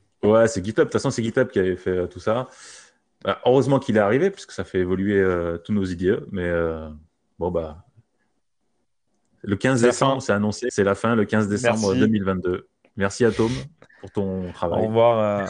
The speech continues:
Speaker 2: au revoir, euh, au revoir, Atom. C'est, c'est terminé. Mais, euh, ce,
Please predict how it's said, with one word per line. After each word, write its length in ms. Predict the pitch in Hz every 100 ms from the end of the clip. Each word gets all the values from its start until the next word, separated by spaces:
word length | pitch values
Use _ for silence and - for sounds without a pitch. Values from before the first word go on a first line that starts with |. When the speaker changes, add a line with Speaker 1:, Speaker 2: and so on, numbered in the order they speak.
| -
Speaker 2:
au 100 | -
revoir, 500 | 101 101 110 110 104
euh, 40 | 98 - 110
au 40 |
revoir, 260 | 101 113 113
Atom. 420 | 104 113 110 107 -
C'est, 280 | - 104
c'est 140 | 92 104
terminé. 520 | - 104 104 107 107 - - -
Mais, 160 | 113 120
euh, 120 | 117
ce, 120 | 113